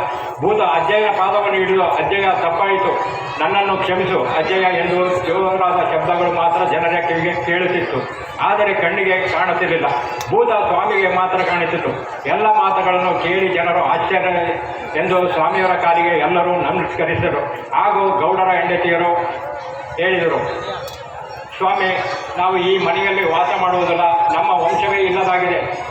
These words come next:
ಈ ಮನೆಯನ್ನು ನೀವೇ ನಿಮ್ಮ ಊರಿಗೆ ತೆಗೆದುಕೊಂಡು ಹೋಗಿ" ಎಂದು ಹೇಳಿದರು. ಇಲ್ಲಿ ನಿರ್ಮಾಣವಾದ ಮನೆಯೇ ಈ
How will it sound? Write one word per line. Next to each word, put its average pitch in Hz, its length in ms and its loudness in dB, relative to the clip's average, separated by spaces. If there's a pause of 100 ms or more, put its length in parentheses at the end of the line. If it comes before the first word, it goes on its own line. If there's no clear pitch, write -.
ಈ 208 100 2
ಮನೆಯನ್ನು 185 500 0
ನೀವೇ 202 300 2
ನಿಮ್ಮ 190 220 -2
ಊರಿಗೆ 185 420 0
ತೆಗೆದುಕೊಂಡು 185 560 0
ಹೋಗಿ" 165 220 2
ಎಂದು 165 360 2
ಹೇಳಿದರು. 165 920 0 (140)
ಇಲ್ಲಿ 185 300 2
ನಿರ್ಮಾಣವಾದ 196 600 2
ಮನೆಯೇ 180 600 -2
ಈ 175 240 0